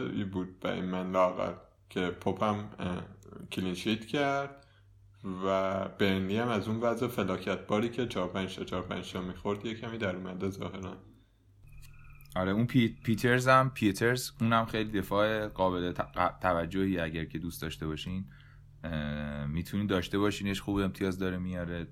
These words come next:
Speaker 2: وقتی که برنلی خوبه، خوب امتیاز می‌گیره. اینم
Speaker 1: آه.
Speaker 2: نکته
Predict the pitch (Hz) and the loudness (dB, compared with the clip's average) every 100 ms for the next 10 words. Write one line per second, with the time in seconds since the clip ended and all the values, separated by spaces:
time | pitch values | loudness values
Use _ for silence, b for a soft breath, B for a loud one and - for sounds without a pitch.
0 | - 107 - 113 127 113 101 95 95 - | 2 2 4 2 4 4 4 2 -2 -2
1 | 95 107 - 98 85 80 78 73 - 80 | 0 0 0 -4 -4 -6 -8 -10 -12 -12
2 | - - - - - - - b b b | -14 -16 -20 -20 -20 -20 -20 b b b
3 | b - - 92 85 85 95 - 92 92 | b -20 -12 -6 -2 0 -2 -2 0 2
4 | 92 | 0